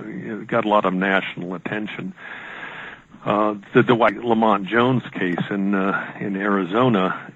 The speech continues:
a-, and we recognized that, uh, in discussing the case, that law enforcement had actually been in a position to proactively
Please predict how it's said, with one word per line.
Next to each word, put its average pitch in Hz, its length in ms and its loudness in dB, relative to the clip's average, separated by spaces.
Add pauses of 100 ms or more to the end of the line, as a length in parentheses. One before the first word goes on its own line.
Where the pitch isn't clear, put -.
(160)
a-, 127 240 -2
and 135 280 0
we 143 180 4
recognized 123 1080 4 (160)
that, 107 320 2 (300)
uh, 113 360 -2 (580)
in 113 140 2
discussing 131 500 2
the 98 100 0
case, 156 400 2
that 127 140 0
law 156 220 2
enforcement 117 640 0 (560)
had 123 240 2
actually 120 760 2 (460)
been 127 180 4
in 135 100 4
a 117 60 2
position 110 580 0
to 101 100 -4
proactively 113 1080 2